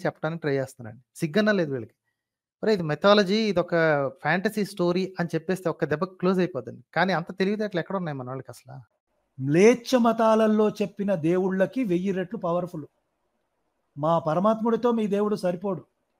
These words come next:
Speaker 2: ఒక కశ్యపుడు చాలు మీకు, మీ మతాలన్నీ మడతపెట్టి పెట్టుకోవచ్చు.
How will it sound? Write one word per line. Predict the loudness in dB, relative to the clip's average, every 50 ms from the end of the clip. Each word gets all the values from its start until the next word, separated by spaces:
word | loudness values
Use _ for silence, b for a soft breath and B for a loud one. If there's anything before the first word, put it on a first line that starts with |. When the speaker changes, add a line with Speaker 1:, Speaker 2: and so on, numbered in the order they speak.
| _ _ _ _ -10
Speaker 2:
ఒక | -8 -6 -6
కశ్యపుడు | -4 -4 -6 -4 -4 -4 -4 -2 -2 0 0
చాలు | 0 0 0 -2
మీకు, | -6 -8 -10 _ _ _ _ _ _ _ _ _ _ _ _ _ _ _ _ _ _ _ _ _ _ _ _ _ _ -6
మీ | -4 -2 0
మతాలన్నీ | 0 0 0 2 4 6 6 6 6 4 4 2
మడతపెట్టి | 2 2 0 0 -2 -2 -2 -2 -2
పెట్టుకోవచ్చు. | -4 -4 -4 -4 -4 -4 -4 -6 -12 -20